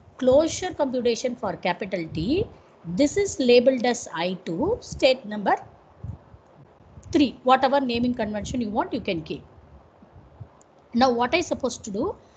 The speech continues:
I need to cross this capital T so that this dot operator will be shifted here. All the pattern related to dot T we need to consider.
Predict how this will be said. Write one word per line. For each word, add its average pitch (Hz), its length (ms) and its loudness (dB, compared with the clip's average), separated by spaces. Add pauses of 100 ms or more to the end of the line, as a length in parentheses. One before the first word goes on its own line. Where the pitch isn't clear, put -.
(220)
I 254 180 4
need 277 220 0
to 330 80 -6
cross - 680 -4 (220)
this 247 160 -2
capital 196 520 -4
T 311 280 -6 (320)
so - 200 -2
that 339 200 -2
this 302 180 -4
dot 233 380 0
operator 214 540 -2 (280)
will 220 140 -4
be 226 100 -4
shifted 180 480 -4
here. 175 360 0 (1300)
All 339 480 6
the 427 160 4
pattern 285 500 2
related 247 460 -2
to 381 240 -6 (880)
dot 254 300 2
T 277 200 -2
we 233 180 -4
need 226 160 -6
to 247 80 -4
consider. 180 460 -8